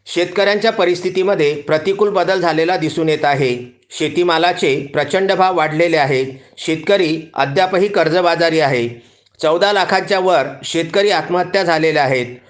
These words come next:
दोन कोटी नोकरीचे आश्वासन सपशेल खोटे ठरलेले आहे. पंधरा लक्ष रुपये जनतेच्या खात्यात अद्यापही जमा झालेले नाहीत. त्या व्यतिरिक्त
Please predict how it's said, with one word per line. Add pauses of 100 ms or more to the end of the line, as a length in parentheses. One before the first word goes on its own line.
(160)
दोन
कोटी
नोकरीचे
आश्वासन (300)
सपशेल
खोटे
ठरलेले
आहे. (540)
पंधरा
लक्ष
रुपये
जनतेच्या
खात्यात (180)
अद्यापही
जमा
झालेले
नाहीत. (760)
त्या
व्यतिरिक्त